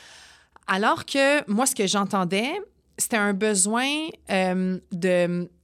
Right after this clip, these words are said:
de, de comprendre la différence entre le, les, les nombreux recours, euh,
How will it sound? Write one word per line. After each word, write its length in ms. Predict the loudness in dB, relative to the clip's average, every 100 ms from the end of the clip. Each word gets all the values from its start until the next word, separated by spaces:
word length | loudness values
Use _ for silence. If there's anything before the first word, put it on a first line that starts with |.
| -8
de, 220 | -2 -2
de 160 | 0 -4
comprendre 760 | -2 -2 -2 -2 0 0 -2 -6
la 220 | -2 -2 -2
différence 920 | -4 -6 -2 -2 -2 -2 -2 -2 -6 -4
entre 360 | -4 -4 -6 -12
le, 400 | -6 0 0 0 -2
les, 160 | -4
les 240 | -2 -4 -2
nombreux 680 | 0 0 2 0 0 0 0
recours, 720 | -2 -4 -2 0 0 -4 -8 -20 -20 -12 -4
euh, 520 | -2 0 -2 -4 -8